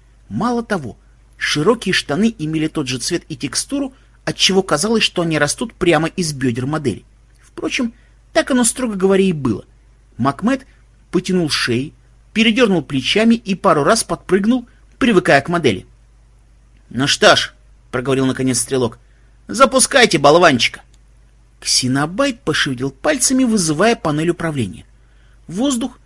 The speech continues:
в двух метрах от Макмеда вдруг подернулся рябью, сгустился, и через миг там, точно отражение в зеркале,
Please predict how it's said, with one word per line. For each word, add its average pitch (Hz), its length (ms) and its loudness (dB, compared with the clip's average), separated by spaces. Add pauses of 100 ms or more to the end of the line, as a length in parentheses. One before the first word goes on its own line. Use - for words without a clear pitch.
(240)
в 160 100 -8
двух 226 240 -2
метрах 208 300 2
от - 60 -10
Макмеда 185 460 0 (300)
вдруг 226 380 -4
подернулся 151 560 0
рябью, 233 320 2
сгустился, 262 680 -4 (300)
и - 80 -2
через 165 280 0
миг 226 200 0
там, 147 180 -2
точно 147 280 -4
отражение 135 400 -2
в 123 40 -4
зеркале, 240 420 -4